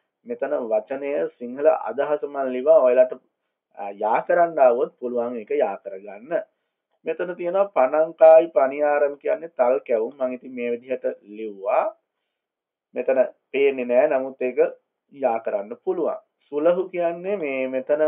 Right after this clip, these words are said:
කුල්ල. මෙතන නම් සාමාන්‍යයෙන් කුල්ල පේනවා. නමුත් මේ පෙළ පොතේ නම් මේවා නිවැරදිව තියෙනවා. මේ කුල්ල. සුලහු කියන්නේ කුල්ල. ඊළඟ තලෙය්‍යන සණ්ඩෙයි. මෙතන කියන්නේ කොට්ටපොර ක්‍රීඩාව.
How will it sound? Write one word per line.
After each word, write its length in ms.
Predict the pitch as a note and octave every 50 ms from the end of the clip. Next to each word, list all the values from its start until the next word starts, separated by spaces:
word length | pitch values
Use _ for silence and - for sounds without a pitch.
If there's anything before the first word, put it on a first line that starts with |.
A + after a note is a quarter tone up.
| D3
කුල්ල. 340 | - - E3+ F#3 F3+ D#3 A#2+ F#2 - - _ _ _ _ _ _ _ _ _ _ _ _ _ _ _ -
මෙතන 220 | C3+ - D3+ D3+
නම් 160 | D#3 D#3 D3+ D#3
සාමාන්‍යයෙන් 640 | - B2+ B2 C3 C3+ C#3+ C#3+ C#3+ C#3+ C#3+ C#3+ C3+
කුල්ල 240 | - C3 C3 C3 C3+ B2+
පේනවා. 540 | - B2 A#2+ B2+ C#3+ C3 A#2+ G#2+ A#2 D3+ A3+ - _ _ _ _ _ _ _ _ -
නමුත් 280 | A#2 B2 C#3 D#3 - -
මේ 260 | B2+ B2 A#2+ A#2 A#2 A2+ A2+ A2+ A2
පෙළ 260 | G#2+ - A#2+ A#2 B2 A#2+
පොතේ 300 | B2+ C3+ C3+ C3+ C3 C3
නම් 120 | C3 B2+
මේවා 180 | B2+ A#2+ A#2+ A#2+
නිවැරදිව 460 | A2+ A2+ A#2 B2 C3+ C3 C3 B2+ A#2 A#2
තියෙනවා. 460 | - A#2 A2+ A2+ A2 A2+ B2+ E3 G#3 D#4 - _ _ _ _ _ _ _ _ _ _ _
මේ 140 | B2 C3 C3+ -
කුල්ල. 320 | _ - B2+ B2 B2+ A#2+ G#2+ F#2+
සුලහු 400 | - - C3 A#2+ B2+ C3+ C#3+ C#3
කියන්නේ 320 | C3+ C#3 C#3 C3+ D3+ E3+
කුල්ල. 320 | E3 _ B2+ B2 A#2 G#2 F2+ F2 - _ _ _ _ _ _ _ _ _ _ _ _ _ _ -
ඊළඟ 320 | C3+ D3+ D#3 F3 F3 F#3+ - - - _
තලෙය්‍යන 800 | - A#2+ B2 C3 D3 D#3 E3 E3+ E3+ F3 F3+ F3 F3 E3+ E3+ F3 F3+
සණ්ඩෙයි. 640 | F3+ - D3+ C#3+ C#3+ D3 C#3+ C#3+ D3 C#3 C3 A#2 - - _ _ _ _ _
මෙතන 260 | C3+ C3 - - D#3 E3 E3+ E3 D#3+ D#3
කියන්නේ 480 | D#3+ D3+ C#3+ C#3 C#3 D3 D#3 E3 F3+ F3
කොට්ටපොර 560 | - - G3+ - - - E3+ - D3+ D3 C#3 A#2+ G#2+ - _ _ _ _ _ _ _ B2+
ක්‍රීඩාව. 460 | C3 D3 D3+ - G3+ F#3 - F2